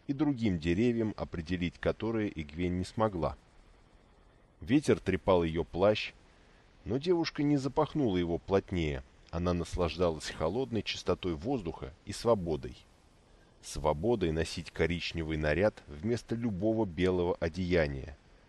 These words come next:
хотя она и не считала коричневое лучшим выбором для себя. И все же платье и плащ были из отличной шерсти,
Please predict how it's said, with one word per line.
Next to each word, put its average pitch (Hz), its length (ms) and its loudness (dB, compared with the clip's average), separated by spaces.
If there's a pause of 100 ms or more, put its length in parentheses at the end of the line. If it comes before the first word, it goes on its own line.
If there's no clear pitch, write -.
(120)
хотя 147 400 4
она 131 160 6
и 127 80 6
не 120 140 4
считала 117 500 0
коричневое 85 720 0
лучшим 85 400 -4
выбором 71 460 -4
для 71 100 -12
себя. 76 420 -4 (760)
И - 100 -6
все 87 240 -4
же 78 180 -4 (140)
платье 85 500 0
и 78 100 -2
плащ - 480 0 (420)
были 139 300 2
из 110 120 4
отличной 107 520 2
шерсти, 80 580 0